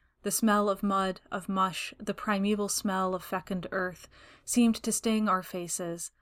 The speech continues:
till suddenly, at a bend, it was as if a great hand far away had lifted a heavy curtain, had flung open an immense portal. The light itself seemed to stir, the sky above our heads widened,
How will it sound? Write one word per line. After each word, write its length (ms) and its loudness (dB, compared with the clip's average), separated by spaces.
till 160 2
suddenly, 680 0
at 120 0
a 60 -2
bend, 460 -2
it 80 -2
was 220 -2
as 140 0
if 180 -2
a 60 -2
great 340 -2
hand 380 -6
far 240 0
away 300 0
had 180 -6
lifted 300 -4
a 60 -4
heavy 260 -4
curtain, 500 -6
had 140 0
flung 340 2
open 300 -2
an 120 -8
immense 360 -8
portal. 500 -8
The 80 2
light 260 2
itself 520 -2
seemed 320 -2
to 180 -10
stir, 600 -2
the 100 -4
sky 340 0
above 300 -2
our 120 -4
heads 420 -6
widened, 600 -6